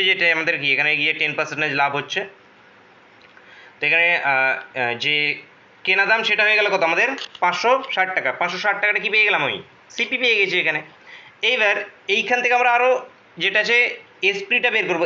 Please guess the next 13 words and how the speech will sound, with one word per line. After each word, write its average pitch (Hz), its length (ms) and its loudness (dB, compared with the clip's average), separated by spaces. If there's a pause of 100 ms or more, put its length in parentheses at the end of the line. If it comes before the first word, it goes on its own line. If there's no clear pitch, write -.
(160)
এসপিটা 233 340 -2
আবার 240 180 2
কী 226 140 0
হবে? 117 180 -2 (540)
এসপিটা 233 460 -2
যেটা 226 220 2
হবে 180 200 2 (220)
এই 226 60 0 (140)
পাঁচশো 180 360 0 (160)
ষাটের 269 400 0 (100)
টেন 220 140 2 (100)
পার্সেন্টেজ, 101 520 -4 (1000)
পাঁচশো 156 260 0